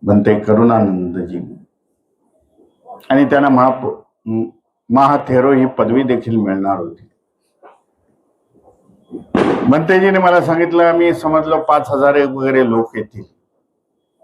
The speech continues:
परंतु पंधरा हजाराच्या वरती हा आकडा गेला होता. ही मी समजतो जागरूकता आहे. एवढ्या मोठ्या संख्येने लोक तिथे आले, मंडप वगैरे कमी पडले, जेवण कमी पडलं,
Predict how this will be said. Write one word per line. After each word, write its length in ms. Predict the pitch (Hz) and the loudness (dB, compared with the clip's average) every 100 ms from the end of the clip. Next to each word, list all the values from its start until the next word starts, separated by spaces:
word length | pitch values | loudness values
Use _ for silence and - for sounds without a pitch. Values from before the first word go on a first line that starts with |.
| _ _ _ _ _ _ _ | _ _ _ _ _ _ _
परंतु 380 | 151 175 170 175 | -2 0 2 0
पंधरा 360 | 170 151 160 175 | 0 0 2 2
हजाराच्या 540 | 143 147 156 151 151 | 2 2 0 0 0
वरती 340 | 131 113 147 | 0 -2 -4
हा 200 | 127 123 | -4 -4
आकडा 260 | 120 - 110 | -6 -6 -8
गेला 300 | 113 101 95 | -6 -6 -6
होता. 260 | 87 - 98 | -10 -12 -4
ही 180 | 127 | 2
मी 200 | 135 135 | 4 2
समजतो 460 | 135 123 120 - 139 | 0 -4 -6 -6 -6
जागरूकता 560 | 101 104 107 110 - 87 | -4 -6 -6 -10 -8 -10
आहे. 240 | - _ _ _ _ _ _ _ _ _ - - _ _ 107 | -10 _ _ _ _ _ _ _ _ _ -20 -20 _ _ -4
एवढ्या 260 | 123 147 156 | 0 2 2
मोठ्या 260 | 147 160 | 2 0
संख्येने 760 | 156 143 131 127 - 175 180 165 | -2 -2 -2 -2 0 0 2 0
लोक 220 | 147 147 | 0 -2
तिथे 300 | 139 139 139 | -2 -2 2
आले, 460 | 131 127 135 123 117 | 2 2 2 -2 -4
मंडप 420 | 117 127 135 147 131 | 0 2 2 0 0
वगैरे 280 | 127 127 | 2 0
कमी 300 | 117 120 113 | -2 -4 -4
पडले, 340 | 104 101 - 87 | -2 -6 -8 -20
जेवण 580 | _ - 104 120 151 147 | _ -6 0 2 0 -2
कमी 260 | 127 117 | -2 -2
पडलं, 420 | 107 101 110 110 | -2 -4 -4 -8